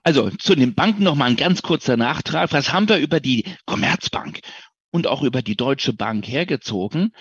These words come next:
Was haben wir uns gefragt? Was muss sich an den Geschäftsmodellen der Banken ändern? Die Commerzbank war ja fast schon abgeschrieben. Jetzt steht die Commerzbank wieder vor dem Wiedereintritt in den dax. Und das nicht, Peter, weil das Geschäftsmodell der Commerzbank sich nun extrem verändert hat.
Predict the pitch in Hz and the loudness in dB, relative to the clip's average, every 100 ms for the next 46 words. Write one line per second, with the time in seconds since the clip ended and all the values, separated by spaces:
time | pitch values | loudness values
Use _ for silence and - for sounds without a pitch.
0 | - - - _ - 117 170 190 143 - | -20 -20 -20 _ -6 0 2 2 0 -2
1 | 135 - 131 156 - 139 135 143 151 147 | -2 0 -2 -2 0 -2 0 -2 -2 -4
2 | - 135 123 110 110 - 185 - - 139 | -4 0 0 0 -2 -2 -4 -4 -8 -4
3 | 123 117 131 151 139 113 107 107 117 107 | -2 0 0 0 -2 -4 -4 -6 -6 -4
4 | 120 - - 104 110 - - - - - | -6 -6 -8 -10 -12 -16 -20 -20 -20 -20
5 | - 120 117 131 147 - 139 120 120 113 | -10 -6 0 2 2 0 0 2 2 0
6 | - 127 - - - - 131 - - - | -4 -6 -6 -6 -6 -6 -8 -6 -10 -12
7 | - - - - - 117 - 170 180 165 | -18 -20 -20 -20 -4 -4 0 0 2 0
8 | 127 120 135 - 170 185 156 156 - 147 | 0 0 0 0 0 2 2 2 0 0
9 | 135 135 107 78 104 113 123 127 151 165 | 0 0 0 0 0 -2 -2 -2 0 -2
10 | 165 202 - - - _ 185 196 175 - | 0 -2 -2 -10 -10 _ 4 6 4 4
11 | 160 226 - 147 139 131 117 120 113 - | 6 6 4 0 2 0 0 0 -2 -2
12 | 104 - - - - 113 98 98 101 104 | -2 0 -2 -4 -4 -4 -2 -2 -4 -2
13 | 98 104 - - 110 120 123 135 110 123 | -2 -2 -4 -6 -6 -4 -2 0 0 -2
14 | - - 269 208 - 110 113 277 190 131 | -4 -2 4 4 4 0 2 2 2 2
15 | 226 | 0